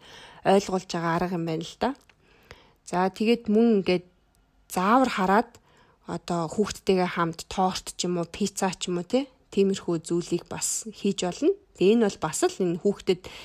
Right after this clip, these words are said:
юм болгоо юм дараалттай байдгаа гэдгийг ойлгуулж байгаа гэсэн үг юм байна. За тэгэд мөн цаг хугацааны талаар ойлголт өгсөв. За 5 минут, 10 минут, 30 минут гэдэг чи хэр хугацаа юм бэ гэдэг талаар те.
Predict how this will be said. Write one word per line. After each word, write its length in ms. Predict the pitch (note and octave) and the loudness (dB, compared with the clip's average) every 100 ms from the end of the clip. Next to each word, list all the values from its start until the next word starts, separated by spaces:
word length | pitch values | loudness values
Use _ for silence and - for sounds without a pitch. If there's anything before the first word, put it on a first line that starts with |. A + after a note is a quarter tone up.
| - - - | -20 -8 2
юм 100 | C4 A3+ | 2 2
болгоо 280 | F#3+ F#3+ E3+ | 0 -4 -4
юм 100 | F3 | -2
дараалттай 500 | E3 F#3+ G3+ - G3 | 0 0 -2 -2 -2
байдгаа 520 | F3 E3 - A#3+ B3+ | -2 -6 -2 0 0
гэдгийг 320 | - - E3+ | -2 -6 -6
ойлгуулж 380 | E3+ F3 - D#3+ | -4 -6 -6 -8
байгаа 200 | E3 D3+ | -6 -8
гэсэн 180 | - - | -8 -8
үг 80 | D#3 | -6
юм 80 | D#3 - | -8 -12
байна. 100 | - _ - - - - - _ - | -16 _ -20 -20 -20 -20 -20 _ -6
За 240 | F3 G3 | 0 0
тэгэд 400 | G#3+ B3 C4 - | 0 0 0 2
мөн 160 | A#3+ A#3 | 0 2
цаг 240 | - D4+ | -2 -2
хугацааны 480 | B3 - G#3+ G#3 G3 | -6 -2 0 2 0
талаар 400 | F#3 - F3+ F3 | -4 -4 -2 0
ойлголт 320 | F#3 E3+ - | -2 -6 -8
өгсөв. 560 | - - - - G3+ C4+ _ _ _ _ _ _ - | -8 -6 -6 -4 -4 -4 _ _ _ _ _ _ -8
За 300 | E3+ F3 E3+ - | -2 -2 -4 -6
5 320 | - F#3+ A3+ | 0 2 4
минут, 400 | A#3 F#3 F3 F3 | 4 2 0 -2
10 240 | E3+ E3+ | -4 -2
минут, 320 | G#3 G3+ F3+ - | 0 0 0 -4
30 320 | D3+ - A3+ G#3+ | -10 -4 0 2
минут 240 | F#3 E3+ | 0 -4
гэдэг 240 | - - | -12 -16
чи 140 | - F#3 | -10 -8
хэр 320 | - A#3+ A3 | 0 2 2
хугацаа 320 | D#3+ - F#3 | -2 -4 -2
юм 160 | E3+ E3+ | 0 0
бэ 240 | D#3+ D#3+ | -2 -2
гэдэг 200 | D#3+ - - | -4 -14 -10
талаар 320 | E3+ - D#3+ | -10 -6 -8
те. 240 | - G#3 | -2 -2